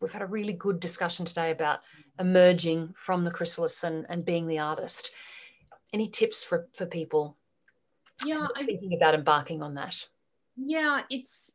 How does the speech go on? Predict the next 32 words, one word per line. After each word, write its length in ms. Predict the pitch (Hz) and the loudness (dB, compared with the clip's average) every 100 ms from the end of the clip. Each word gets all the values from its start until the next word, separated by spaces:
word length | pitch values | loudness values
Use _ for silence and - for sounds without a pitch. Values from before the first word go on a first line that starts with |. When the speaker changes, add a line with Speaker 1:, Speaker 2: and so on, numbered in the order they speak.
| - | -2
Speaker 2:
I 120 | 254 | -2
th-, 220 | - 285 | -2 -4
I 80 | - | -4
think 440 | 196 - 302 311 294 | -4 -4 -4 -4 -6
it's, 540 | 269 - - - - | -8 -10 -14 -14 -14
it's, 360 | 247 - - - | -14 -12 -14 -8
it's 180 | 226 - | -8 -6
so 240 | - 262 | -4 -2
many 220 | 254 254 240 | 0 0 -2
different 360 | 240 220 196 | -4 -8 -14
things. 520 | - 175 175 214 220 - | -10 -10 -8 -10 -12 -6
I 120 | 202 202 | -4 -4
think, 460 | - 247 220 214 _ _ _ _ _ | -6 -6 -6 -8 _ _ _ _ _
I 80 | 226 | -8
think 340 | - 269 226 - _ | -6 -6 -6 -12 _
keeping 520 | - 262 254 254 254 240 | -6 -4 -4 -4 -6 -6
a 40 | |
sense 380 | 226 226 214 214 | -8 -8 -8 -10
of 100 | 202 _ | -12 _
awe, 440 | 190 190 190 240 247 - _ _ _ _ _ _ _ _ _ _ _ _ | -8 -6 -4 -4 -6 -12 _ _ _ _ _ _ _ _ _ _ _ _
awe 480 | 190 202 202 220 254 - - | -4 0 0 0 -4 -8 -6
in 320 | 214 214 202 - | -4 -4 -8 -10
about 340 | 185 196 196 - | -2 0 0 -2
everything 460 | 196 208 190 214 202 | -4 -6 -10 -10 -10
about 540 | - 185 185 - - | -4 -2 -2 -6 -14
you, 240 | 202 214 226 | -12 -10 -10
about 380 | 196 196 185 202 | -10 -6 -6 -6
life, 360 | 185 170 254 254 _ _ _ _ - - _ | -6 -6 -8 -12 _ _ _ _ -20 -20 _
keeps 500 | - - 247 - - - | -14 -6 -6 -6 -10 -8
you 400 | 233 220 214 208 _ - | -8 -8 -10 -14 _ -8
in 140 | 220 | -6
a 120 | 214 | -6